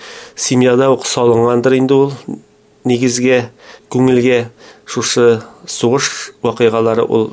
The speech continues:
теге без кечкенә вакытта сугыш темасы күбрәк яктыртыла иде бит, кинолар да күбрәк иде. Име, без инде ватан темасын, э,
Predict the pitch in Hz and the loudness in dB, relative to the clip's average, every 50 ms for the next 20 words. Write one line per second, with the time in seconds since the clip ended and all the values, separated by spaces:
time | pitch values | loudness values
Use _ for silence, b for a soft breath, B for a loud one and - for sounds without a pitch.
0 | - - - 113 107 107 107 107 113 - - - - - - 123 120 120 120 117 | -10 -6 -4 -2 -2 0 0 -2 -2 -2 -2 -2 -2 -2 0 0 2 2 2 2
1 | 107 113 113 - - 113 110 - - 117 123 120 - - - 117 110 113 107 - | 0 -4 -8 -4 -4 -4 -4 -4 -6 -4 -4 -6 -6 -4 -4 -2 -2 -2 -4 -4
2 | - - - - B B B B B B B - 120 113 117 113 120 127 120 - | -4 -4 -6 -6 B B B B B B B -8 -4 0 2 2 2 0 -2 -6
3 | - _ - 139 131 131 - - 127 - 135 127 127 - - 120 123 123 123 123 | -12 _ -2 -2 -2 -2 -4 -8 -6 -2 -2 -2 -2 -2 -4 -4 -4 -2 -2 -2
4 | 113 120 - - - 127 123 123 113 110 117 120 120 127 131 123 - 120 120 120 | -2 -4 -8 -8 -4 -2 0 2 2 2 2 2 2 0 -2 -2 -2 -6 -2 0
5 | 123 120 117 - - 120 110 117 117 113 110 110 B B B B B B B B | 0 0 -2 -4 -8 -8 -4 -2 -2 -4 -4 -6 B B B B B B B B
6 | B - - - 110 107 107 117 120 120 - - 110 110 107 110 110 110 110 113 | B -10 -6 -2 -2 -2 -2 -2 -4 -4 -4 -4 -4 -6 -4 -4 -6 -6 -6 -8
7 | B B B B B B B B B B - - - - 113 110 107 - 120 135 | B B B B B B B B B B -10 -8 -4 -2 -4 -2 -2 -2 -2 -2
8 | 135 135 - 139 135 131 127 - - 127 120 120 113 113 B B B B B B | -2 -2 0 0 0 0 0 0 -2 -2 -2 -2 -4 -8 B B B B B B
9 | - - 110 - | -14 -12 -10 -10